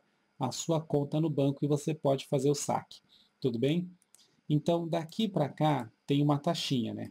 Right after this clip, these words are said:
Daqui pra cá não tem taxa nenhuma, mas daqui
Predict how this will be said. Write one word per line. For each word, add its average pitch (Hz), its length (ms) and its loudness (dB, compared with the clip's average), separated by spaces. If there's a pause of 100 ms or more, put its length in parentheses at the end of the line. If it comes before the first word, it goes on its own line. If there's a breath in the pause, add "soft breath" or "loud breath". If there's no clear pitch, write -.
Daqui 135 260 -2
pra 170 200 0
cá 151 200 0
não 151 120 0
tem 165 180 -2
taxa 151 320 0
nenhuma, 123 380 0
mas 131 220 0
daqui 185 460 0